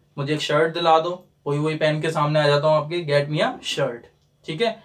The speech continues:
मुझे pocket money दिलवा दो, get me pocket money। मुझे salary दिलवा दो, यार बॉस salary नहीं दे रहे हैं, get me my salary, ठीक है। मुझे कैरम बोर्ड दिलवा दो, घर में बोर होता रहता हूँ, खेल लूंगा थोड़ी देर, get me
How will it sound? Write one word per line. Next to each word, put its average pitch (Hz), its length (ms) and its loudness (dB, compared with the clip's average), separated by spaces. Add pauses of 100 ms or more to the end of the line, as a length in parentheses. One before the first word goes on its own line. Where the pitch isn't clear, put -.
(280)
मुझे 147 200 -2
pocket 156 340 4
money 170 200 -2
दिलवा 165 300 2
दो, 180 140 -2 (120)
get 131 180 0
me 196 200 -6
pocket 139 340 -2
money। 135 260 -8
मुझे 156 220 -4
salary 147 380 0
दिलवा 160 340 4
दो, 160 100 -2
यार 165 160 0
बॉस 156 300 4
salary 151 380 0
नहीं 160 100 -6
दे 156 120 0
रहे 156 120 -2
हैं, 160 160 -12 (280)
get 139 320 4
me 233 120 -2 (340)
my 147 140 2
salary, 123 440 -6 (640)
ठीक 156 200 -4
है। 247 300 -4 (220)
मुझे 156 180 -2
कैरम 160 380 2
बोर्ड 170 220 0
दिलवा 160 300 4
दो, 165 120 -4 (300)
घर 139 160 -2
में 156 140 -4
बोर 160 180 2
होता 160 240 2
रहता 160 240 2
हूँ, 160 140 -6
खेल 156 200 -2
लूंगा 160 280 2
थोड़ी 147 220 -4
देर, 151 140 -6 (180)
get 143 300 0
me 170 120 -6